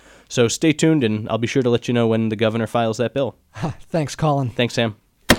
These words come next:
Speaker 2: The House passed legislation on Wednesday that would authorize a new concept, community benefit districts. Lawmakers have tried to do this before. Governor Baker vetoed an earlier version of this bill last year. Andy Metzger, you covered this this week.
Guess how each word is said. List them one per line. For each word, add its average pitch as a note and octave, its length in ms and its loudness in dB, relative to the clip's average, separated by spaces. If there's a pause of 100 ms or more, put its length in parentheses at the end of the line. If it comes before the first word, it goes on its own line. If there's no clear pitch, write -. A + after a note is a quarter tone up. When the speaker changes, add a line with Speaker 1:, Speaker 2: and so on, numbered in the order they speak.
(640)
Speaker 2:
The E3 120 -2
House G3+ 320 -2
passed F#3 400 -2
legislation E3+ 720 0
on C3+ 160 0
Wednesday C3 480 0
that D#3+ 100 -2
would C#3+ 100 0
authorize D#3+ 640 2
a D3+ 60 0
new G#3 160 2
concept, E3+ 640 -2 (240)
community G3+ 500 2
benefit D#3 580 0
districts. - 680 -6 (360)
Lawmakers D3+ 580 0
have A#2 120 -6
tried E3+ 300 -2
to D3+ 60 -8
do C#3+ 160 0
this C#3 160 -2
before. C#3 500 0
Governor F3 320 2
Baker D#3+ 560 2
vetoed D3+ 500 2
an C3+ 80 0
earlier D3 360 4
version C#3+ 360 0
of A#2+ 220 -4 (240)
this D3 200 -2
bill D3 300 2
last C3 400 0
year. C3 360 0 (340)
Andy A#3+ 240 2
Metzger, G#3 440 0
you G3 240 -4 (100)
covered D#3 400 -2
this C3 240 -2
this - 200 -10
week. F3 240 -2